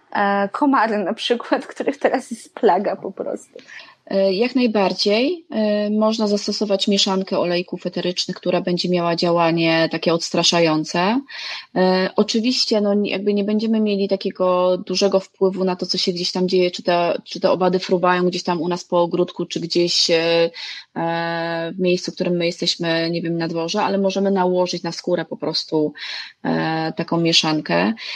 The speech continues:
Speaker 2: I olejki, które będą miały takie działanie odstraszające dla, dla wszelkich insektów, to będzie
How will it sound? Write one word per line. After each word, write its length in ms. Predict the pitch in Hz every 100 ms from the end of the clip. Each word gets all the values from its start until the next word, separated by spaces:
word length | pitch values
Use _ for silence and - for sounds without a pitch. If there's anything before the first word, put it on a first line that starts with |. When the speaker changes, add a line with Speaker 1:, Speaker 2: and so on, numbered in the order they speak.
| - _
Speaker 2:
I 460 | 190 190 185 190 185 -
olejki, 480 | 185 190 226 -
które 220 | - 208 190
będą 260 | 208 202 202
miały 220 | 196 196
takie 240 | 196 196
działanie 540 | 185 190 190 190 190 -
odstraszające 1080 | 196 - 196 190 185 180 175 175 - 170 165
dla, 720 | 170 165 165 165 165 160 165 -
dla 100 | 170
wszelkich 380 | - 175 175 -
insektów, 540 | 165 - 156 - 190
to 120 | 196
będzie 580 | 190 185 180 180 175 180